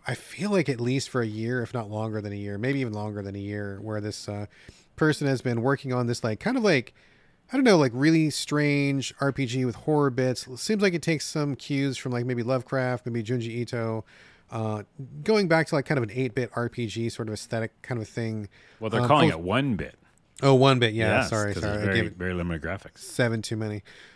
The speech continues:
Speaker 1: But, uh, so I was very, very curious. It seems like exactly my jam, and I was very excited. So, um, I cracked into it and sat down with it.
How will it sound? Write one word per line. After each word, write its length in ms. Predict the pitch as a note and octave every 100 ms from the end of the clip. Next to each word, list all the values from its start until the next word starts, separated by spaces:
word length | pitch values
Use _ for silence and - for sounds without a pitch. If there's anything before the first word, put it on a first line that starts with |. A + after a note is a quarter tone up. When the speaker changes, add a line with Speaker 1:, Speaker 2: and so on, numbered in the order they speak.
| _ D#3
Speaker 1:
But, 200 | D3+ D3+
uh, 160 | D3+
so 120 | C3
I 40 | G3
was 180 | F3 C3
very, 300 | G3 A#3+ F#3+
very 200 | D#3+ B2+
curious. 300 | - B2+ C3
It 40 |
seems 220 | - F3
like 120 | D#3+
exactly 380 | C3 A#2 C3 A2+
my 80 | A2+
jam, 360 | G#2 A#2 A2+ A2
and 60 |
I 40 | A#2
was 100 | G#2+
very 320 | G#2+ B2+ A#2+
excited. 500 | G2+ A2+ G#2+ G#2 G2+
So, 380 | - A2 G#2 G#2+
um, 240 | G#2+ G#2
I 60 | G#2
cracked 320 | C#3 C3+ C3
into 320 | A#2 - A#2
it 140 | A2
and 180 | A2 G#2+
sat 200 | - A2+
down 200 | A2 G#2+
with 120 | G#2+
it. 200 | G#2+ G#2+